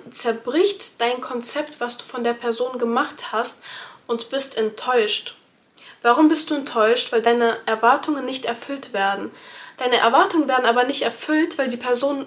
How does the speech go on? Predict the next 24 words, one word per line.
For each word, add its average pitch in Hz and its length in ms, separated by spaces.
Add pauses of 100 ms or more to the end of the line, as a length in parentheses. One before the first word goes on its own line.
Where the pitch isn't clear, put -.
nie 254 320
so 285 220
war, 311 220
wie 262 80
du 247 120
sie 247 140
dir 247 180
vorgestellt 233 720
hast. 202 380 (120)
Und 240 260
das 339 260
ist - 320
die 269 100
Gefahr 277 500
dabei. 214 400
Und 226 240 (680)
im 240 200
Endeffekt 320 800
enttäuschen 294 640
wir 262 140
uns 233 160
ja 226 100
selber 240 380
damit 202 540